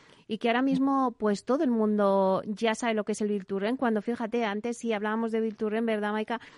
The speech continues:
No, no sabíamos muy bien, eh, en España, porque fuera de España sí que se había consolidado este tipo de negocio,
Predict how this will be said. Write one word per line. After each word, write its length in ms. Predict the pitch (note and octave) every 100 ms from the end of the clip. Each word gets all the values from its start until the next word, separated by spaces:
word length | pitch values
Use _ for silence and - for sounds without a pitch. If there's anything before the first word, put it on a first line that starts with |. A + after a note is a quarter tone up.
| -
No, 320 | A3 A3+ A3 G3
no 140 | A3+
sabíamos 320 | C#4 C4 C4
muy 200 | B3+ B3
bien, 280 | A#3+ B3+ C4+ - - - -
eh, 560 | G#3+ G#3 G#3 G3+ E3+ -
en 140 | G#3
España, 460 | G3 - D4+ C4 G#3
porque 200 | F#3+ F#3+
fuera 160 | G#3+
de 60 | G#3+
España 320 | - A3+ C#4
sí 160 | - A3
que 120 | G#3
se 240 | - G3+
había 540 | F#3+ F#3+ G3 G3 G3 -
consolidado 720 | G3+ G3+ G3 F#3+ G#3+ G3+ F#3+
este 220 | F#3 G3
tipo 180 | G3+ G3
de 100 | F#3+
negocio, 480 | F#3 G3 G3+ G3